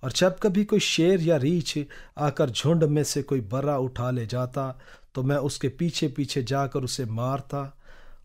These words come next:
और उसे उसके मुंह से छुड़ा लाता था, और जब वो मुझ पर झपटता, तो मैं उसकी दाढ़ी पकड़कर उसे मारता और हलाक कर देता था। तेरे खादम ने शेर और रीछ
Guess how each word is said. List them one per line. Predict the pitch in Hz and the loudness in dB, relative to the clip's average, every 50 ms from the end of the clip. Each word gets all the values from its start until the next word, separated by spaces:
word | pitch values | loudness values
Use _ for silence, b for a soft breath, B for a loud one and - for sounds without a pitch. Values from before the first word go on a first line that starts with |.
| - 147 | -4 -2
और | 156 151 | 0 0
उसे | - - 170 151 120 110 - - - - | 2 2 0 0 0 -2 -6 -14 -12 -8
उसके | 143 - - - 131 | -8 -6 -4 -2 -2
मुंह | 117 127 156 165 | 0 0 0 0
से | - - 139 | 0 -2 -4
छुड़ा | 127 - - 131 127 139 139 135 | -4 -4 -4 -2 0 0 0 -2
लाता | 117 107 107 - - 120 107 | -4 -6 -8 -8 -8 -10 -10
था, | - - 104 107 117 - b b b b b b b b b 131 | -10 -12 -14 -14 -16 -20 b b b b b b b b b -6
और | 131 | 0
जब | 123 175 175 165 | 4 4 6 6
वो | 160 156 | 6 6
मुझ | 147 165 165 - | 6 4 2 2
पर | - 170 151 123 | 2 2 2 2
झपटता, | 110 - 143 143 - 170 147 - - 180 165 160 156 156 b b b b b b b _ | 2 0 0 0 0 -2 -2 -2 0 0 0 0 0 -4 b b b b b b b _
तो | - 151 | 0 2
मैं | 151 160 170 175 | 4 4 4 4
उसकी | 170 170 - - - 170 | 2 0 -2 -2 -2 -2
दाढ़ी | 127 131 151 165 185 196 196 - | 0 2 2 2 2 2 0 0
पकड़कर | - 156 143 - 160 147 - 160 147 | -2 -4 -2 -2 -4 -2 0 -2 -2
उसे | 143 - - 151 127 | -2 0 0 0 0
मारता | 117 120 131 143 143 131 - - 139 135 131 123 b b b b b b _ - | 0 0 0 0 -2 -2 -4 -4 -6 -4 -6 -8 b b b b b b _ -6
और | 131 123 - - | -6 -4 -4 -4
हलाक | 117 120 117 135 143 123 - - - | -2 -2 0 -2 -2 -4 -6 -8 -8
कर | 120 107 | -8 -8
देता | 87 - 104 98 - 113 104 | -8 -8 -12 -10 -10 -10 -12
था। | - - 104 110 120 - - _ _ - - _ _ - - - | -10 -12 -12 -14 -14 -16 -20 _ _ -20 -20 _ _ -10 -6 -2
तेरे | 131 127 | -2 -2
खादम | 123 - 151 156 160 156 180 175 | 0 2 2 4 4 4 4 4
ने | 175 175 | 4 2
शेर | 160 - - - 170 180 190 196 185 | 2 2 2 4 6 6 6 6 4
और | - 160 160 151 | 4 2 2 4
रीछ | 151 160 175 170 - - - 143 | 4 4 2 2 0 -2 -4 -4